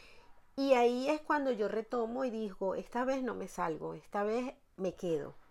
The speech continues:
esta vez no huyo", y comienzo nuevamente mi proceso de desarrollo personal. Pero no lo hice en consulta particular, lo hice a nivel de grupos.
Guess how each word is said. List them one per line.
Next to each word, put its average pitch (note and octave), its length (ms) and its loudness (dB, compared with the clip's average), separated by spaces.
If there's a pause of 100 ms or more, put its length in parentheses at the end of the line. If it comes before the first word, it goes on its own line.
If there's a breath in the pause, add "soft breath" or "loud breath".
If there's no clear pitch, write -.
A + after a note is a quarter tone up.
(100)
esta A3 260 2
vez A3+ 200 2
no A3+ 140 0
huyo", F#3 600 0
y A#3+ 120 -4
comienzo G3+ 540 -2
nuevamente A#3+ 720 2
mi B3 120 0
proceso E3+ 500 -6
de F3+ 120 0
desarrollo D3 520 -8
personal. - 440 -12 (720 soft breath)
Pero F#3+ 240 2
no F3+ 140 0
lo F3 160 2
hice G3 300 -2
en A3 100 -2
consulta D3+ 680 -8 (180)
particular, F3 760 -2 (520)
lo A3 260 2
hice F#3+ 300 0
a A3+ 40 0
nivel G#3+ 380 -2
de F#3+ 80 -2
grupos. - 720 -10